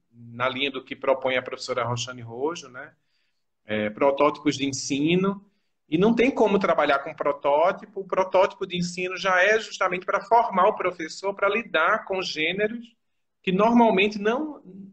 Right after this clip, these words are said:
não encontramos no material didático convencional,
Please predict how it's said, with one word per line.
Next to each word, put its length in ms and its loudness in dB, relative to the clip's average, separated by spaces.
não 160 0
encontramos 1160 0
no 120 4
material 440 4
didático 500 0
convencional, 1040 -4